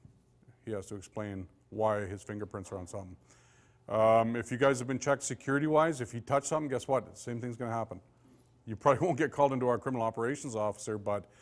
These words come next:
you may be ex-, be asked to explain why that fingerprint was, uh, was, uh, found on a, on a certain item. So again, it comes down to just being aware of the whole, the potential you guys could be going to court to explain something, right? Just be aware of that, eh?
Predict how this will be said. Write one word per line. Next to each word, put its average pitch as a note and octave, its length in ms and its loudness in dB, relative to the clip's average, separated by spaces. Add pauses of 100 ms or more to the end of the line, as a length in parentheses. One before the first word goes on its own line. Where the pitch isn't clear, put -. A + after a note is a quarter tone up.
(180)
you B2 140 -2
may B2+ 180 2
be B2 140 0
ex-, - 220 -10 (460)
be A#2 300 -4
asked A2+ 280 2
to A#2 60 -6
explain G#2 380 -8
why G2+ 160 -2
that G2 180 -4
fingerprint G2+ 480 -10
was, F#2 360 -10
uh, F2+ 260 -10 (800)
was, F#2 320 -10
uh, G2 160 -4
found G#2+ 300 -2
on F#2+ 100 -4
a, F#2 420 -8
on G2+ 100 -8
a F#2+ 60 -8
certain G2 300 -6
item. F#2 380 -10
So G2+ 300 -6 (340)
again, D#3+ 200 4
it E3 120 0
comes G3 180 2
down F3 200 4
to E3 100 0
just C#3 200 -8
being E3+ 160 0
aware C#3 520 4 (340)
of A#2 240 -2
the A#2 80 -2
whole, C3 580 2 (440)
the - 60 -8
potential D3 420 0
you C#3 100 0
guys C3 220 4
could D3 180 -2
be D3 80 -6
going C#3 160 -2
to C3+ 60 -2
court B2+ 240 -4
to B2 60 -6
explain A#2 420 -6
something, G2+ 480 -4
right? A2 260 -2 (380)
Just - 160 -10
be G#3 80 4
aware C3 240 4
of F#2 80 -4
that, F2 160 -8
eh? A2+ 140 -2